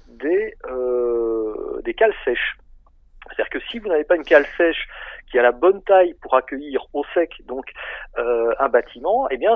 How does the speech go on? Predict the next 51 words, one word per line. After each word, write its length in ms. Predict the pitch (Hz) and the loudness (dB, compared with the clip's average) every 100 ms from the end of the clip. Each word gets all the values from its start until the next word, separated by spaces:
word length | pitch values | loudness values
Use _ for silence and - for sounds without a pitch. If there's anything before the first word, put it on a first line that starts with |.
| - | 2
ça 100 | 123 | 0
devient 320 | 127 120 160 | 0 -2 0
évidemment 400 | 135 127 127 117 120 | 0 0 0 0 0
nettement 380 | 185 - 170 | -2 0 -2
plus 180 | 156 165 | -2 -6
difficile 600 | 131 131 - - 156 135 - | -16 -18 -18 -16 -14 -8 -2
à 80 | 131 | 0
la 80 | 127 | 0
fois 180 | - | -2
de 60 | 123 | -4
le 60 | 120 | -4
construire, 480 | 123 - 233 254 | -6 -8 -6 -6
mais 100 | 151 | -4
aussi 220 | 127 - 107 | -4 -6 -6
de 80 | |
le 60 | 160 | -2
rénover. 500 | 143 151 156 131 117 - - - - - | -2 -2 -4 -6 -8 -10 -14 -16 -16 -14
Euh, 180 | 117 113 | -14 -14
ce 80 | - | -10
qui 80 | 135 | -6
est 40 | |
le 60 | 123 | -6
cas 220 | - 151 | 4 2
pour 220 | 151 113 | 2 -8
le, 200 | 113 110 | -8 -8
le 100 | 107 110 | -10 -14
Kuznetsov, 640 | - 117 113 - 208 240 - | -18 -16 -16 -4 -2 -2 -2
hein, 120 | - - | -10 -10
c'est 140 | - 120 | -20 -18
une 100 | 110 | -10
rénovation 580 | 120 117 120 - 156 | -8 -2 -2 -2 -10
dont 160 | 135 120 117 | -8 -8 -10
on 80 | |
parle 300 | 110 135 135 | -4 -2 -2
déjà 240 | 117 113 127 | -6 -6 -6
depuis, 560 | 113 - - 139 127 | -6 -14 -18 -16 -10
euh, 180 | 104 104 - | -6 -6 0
pas 100 | 131 | 2
mal, 400 | 139 135 123 104 | 4 0 0 -10
depuis 260 | - - - | -14 -20 -20
deux 80 | 113 | -18
mille 160 | 117 117 | -18 -14
quatorze 360 | 127 - 135 113 | -14 -8 -10 -10
deux 80 | |
mille 160 | 113 113 | -16 -10
quinze, 220 | 185 220 - | -8 -8 -12
si 100 | 131 | -20
je 80 | 117 | -16
ne 80 | 117 | -10
m'abuse, 440 | 107 - 247 175 - - - - - - | -12 -12 -16 -14 -14 -14 -14 -14 -16 -4
euh, 1600 | 131 127 127 120 120 117 117 113 113 113 110 107 - - 123 | -2 2 2 2 2 2 2 4 4 4 4 2 2 -2 -2